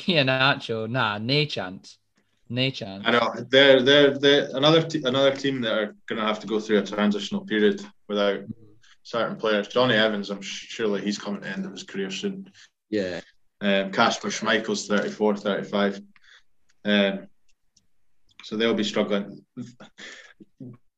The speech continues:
Speaker 2: Going, going back to their fixtures now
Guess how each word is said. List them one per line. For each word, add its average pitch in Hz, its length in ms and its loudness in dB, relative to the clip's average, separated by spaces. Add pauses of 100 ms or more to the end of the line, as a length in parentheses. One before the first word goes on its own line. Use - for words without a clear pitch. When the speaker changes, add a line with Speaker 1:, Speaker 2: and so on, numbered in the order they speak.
Speaker 2:
Going, 165 500 6
going 143 260 6
back 135 220 6
to 131 60 -6
their 123 120 4
fixtures 127 600 -2
now 120 300 4